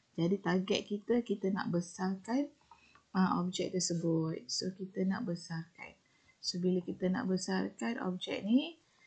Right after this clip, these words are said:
kita perlulah menggunakan alat yang mata kita tak nampak. Kita guna alat yang dinamakan teleskop.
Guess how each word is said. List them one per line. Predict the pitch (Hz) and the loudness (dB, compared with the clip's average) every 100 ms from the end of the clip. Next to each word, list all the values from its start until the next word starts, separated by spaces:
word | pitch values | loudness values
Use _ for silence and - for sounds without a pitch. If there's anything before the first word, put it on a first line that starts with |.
| _ _ | _ _
kita | 196 190 190 | -6 -2 -2
perlulah | 190 180 175 170 202 247 - _ - | 2 2 2 2 0 -2 -6 _ 0
menggunakan | 180 180 175 175 208 214 | 2 4 4 2 0 0
alat | - 160 180 202 - _ _ _ | 0 0 0 -2 -6 _ _ _
yang | 190 170 | -4 -2
mata | 175 - 190 | -2 -2 -4
kita | 190 190 233 | -2 -8 -10
tak | - 180 | -8 -4
nampak. | 175 202 - - - _ _ _ _ _ _ - | 0 0 0 -4 -6 _ _ _ _ _ _ -8
Kita | 175 175 | -2 0
guna | 180 175 - | 2 0 0
alat | 165 185 208 | 0 0 0
yang | 180 170 | 2 2
dinamakan | 165 165 170 - 226 233 | 2 0 -2 -2 -2 0
teleskop. | - 165 165 - - - - | -2 0 0 -4 -4 -10 -10